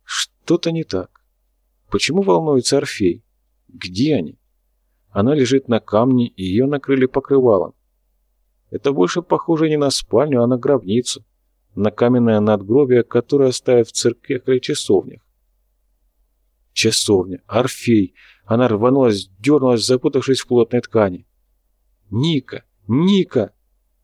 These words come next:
Наконец ей удалось отбросить с лица край покрывала. В глаза ударил неяркий огонь горящих свечей. «Ника!» Орфей стоял в двух шагах,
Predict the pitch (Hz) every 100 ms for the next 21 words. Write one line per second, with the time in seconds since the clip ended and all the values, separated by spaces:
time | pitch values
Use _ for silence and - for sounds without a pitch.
0 | _ _ _ _ - 113 151 165 151 147
1 | 135 131 151 143 131 113 135 135 120 -
2 | 113 123 - 117 110 127 - 131 117 101
3 | 101 _ _ _ _ 98 95 110 107 104
4 | 113 123 107 110 113 107 - - - 101
5 | 104 135 117 107 104 - 104 - 110 -
6 | 92 - _ _ _ _ _ 104 143 170
7 | 165 - 104 85 _ _ _ _ _ _
8 | _ _ _ _ - 104 - 170 - 139
9 | 147 127 98 127 120 - 104 143 143